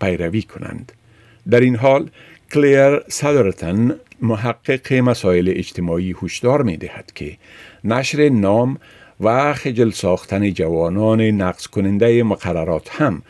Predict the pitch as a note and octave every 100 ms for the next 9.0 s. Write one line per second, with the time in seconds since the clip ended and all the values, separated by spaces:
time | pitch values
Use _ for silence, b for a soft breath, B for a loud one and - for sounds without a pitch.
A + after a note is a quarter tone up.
0 | B B B B A2+ A2+ - C3+ - C#3
1 | A2+ F#2+ G2 G2 - G2 G2 E2+ D2 -
2 | E2+ F2 G2 F2+ F2 F2+ A#2 E2 - -
3 | E2+ D#2+ - _ _ _ _ _ - B2
4 | C#3 D#3 B2 F#2 D#2+ - - A2 A#2+ B
5 | B B - - C#3+ C3+ C3 C3 A#2+ G2
6 | F2 F2+ A2 G#2+ G2 A2+ B2+ C3 A#2+ G#2+
7 | G2+ F#2 F#2+ F2+ A2+ G#2+ G#2 F2+ E2+ F2
8 | A#2 A#2+ - D#2+ D2+ D#2 D2 - A#2 D3+